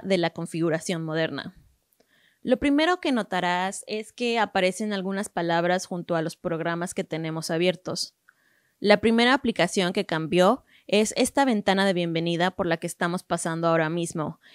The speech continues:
Y podemos ver en nuestro panel que la L M que estaba allí antes, ahora tiene la palabra bienvenido al lado.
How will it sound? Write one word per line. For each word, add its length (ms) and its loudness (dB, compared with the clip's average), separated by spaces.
Y 260 2
podemos 480 4
ver 200 4
en 100 4
nuestro 320 0
panel 320 2
que 160 0
la 400 2
L 320 2
M 500 -2
que 80 -4
estaba 480 2
allí 560 0
antes, 520 0
ahora 320 8
tiene 300 -2
la 180 2
palabra 420 4
bienvenido 540 0
al 120 2
lado. 300 0